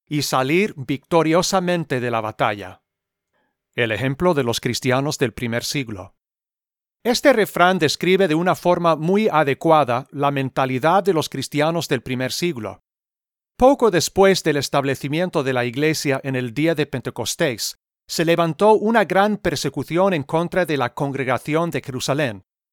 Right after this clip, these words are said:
y todos fueron esparcidos por las tierras de Judea y de Samaria, salvo los apóstoles. Hechos ocho uno.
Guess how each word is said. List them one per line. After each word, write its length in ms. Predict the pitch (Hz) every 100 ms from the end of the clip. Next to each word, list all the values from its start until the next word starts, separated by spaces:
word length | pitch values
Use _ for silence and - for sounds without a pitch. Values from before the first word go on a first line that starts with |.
| _
y 140 | 135
todos 480 | - 202 220 214 -
fueron 300 | 185 190 175
esparcidos 720 | 143 - 127 - 180 185 185
por 180 | - 139
las 200 | 120 -
tierras 500 | - 147 170 170 -
de 100 | 139
Judea 580 | - 131 131 139 175 - -
y 120 | 139
de 120 | 131
Samaria, 580 | - 123 151 131 101 - _ _ _
salvo 420 | - 143 143 147
los 200 | 135 -
apóstoles. 760 | 127 165 160 135 107 90 - - _ _ _ -
Hechos 500 | 135 - 139 - -
ocho 340 | 135 127 135
uno. 460 | 117 151 120 92